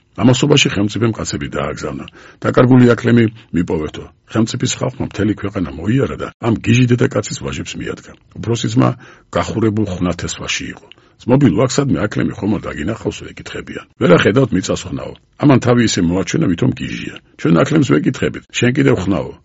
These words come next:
მაგას ხო ჩვენც ავხედავთ. „აკლემესა თუ იცი რამე ისათქვიო? არა, ხან ტყიურს ავქნავ, ხან კი ორსავ.“ ჩვენ აკლემს გეკითხებით, აკლემს, ოთხფეხასა და ორ ყურას,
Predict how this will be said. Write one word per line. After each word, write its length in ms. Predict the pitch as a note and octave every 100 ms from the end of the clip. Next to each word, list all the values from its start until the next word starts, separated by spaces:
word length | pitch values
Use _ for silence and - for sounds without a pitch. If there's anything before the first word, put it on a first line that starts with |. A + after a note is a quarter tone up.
| _ -
მაგას 260 | F#3+ F3+
ხო 100 | -
ჩვენც 240 | A#2+ A#2 A2+
ავხედავთ. 460 | A2 E2 G2+ C2+ - _ _
„აკლემესა 560 | A#2 C3 F3+ E3 C#3 C#3+
თუ 100 | C#3+
იცი 180 | C#3+ B2+
რამე 240 | F#2+ A2 F2+
ისათქვიო? 500 | C#2 - A#1 - - _ _
არა, 360 | - C#3+ D#3 A#2+
ხან 220 | G#2+ A#2+
ტყიურს 340 | - A2 A2
ავქნავ, 320 | G#2+ F2+ - B1+
ხან 220 | D#2+ E2+
კი 160 | -
ორსავ.“ 380 | B1+ - - - - _
ჩვენ 240 | - D3 D#3
აკლემს 340 | D3+ C#3+ D3+
გეკითხებით, 540 | C#3 D3+ F3 B2+ A#2 A2
აკლემს, 500 | C#3 C3+ B2+ B2 A2+
ოთხფეხასა 600 | A#2+ C3 - A#2 C3 B2+
და 100 | C3+
ორ 160 | A#2+ A2+
ყურას, 360 | A2 G#2 F2+